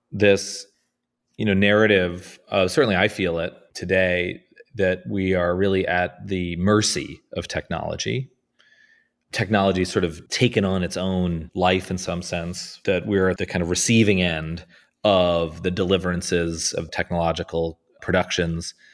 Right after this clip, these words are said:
So, you know, a new release of Chat G P T comes out and we're all kind of scrambling to figure out what it means for ourselves, for our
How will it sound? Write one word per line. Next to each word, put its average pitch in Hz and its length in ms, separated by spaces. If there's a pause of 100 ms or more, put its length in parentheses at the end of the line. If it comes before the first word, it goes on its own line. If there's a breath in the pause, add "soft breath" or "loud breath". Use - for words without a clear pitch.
(260 soft breath)
So, 82 680 (540)
you 98 100
know, 85 100
a 85 80
new 101 140
release 95 500
of 82 280
Chat - 260
G 98 140
P 90 160
T 98 260
comes 95 260
out 90 320
and 87 160
we're 87 180
all 90 200
kind 87 240
of 85 80
scrambling 92 720
to 90 100
figure 87 300
out 85 260
what 92 140
it 87 140
means 92 600
for 85 160
ourselves, 85 600
for 87 220
our 71 180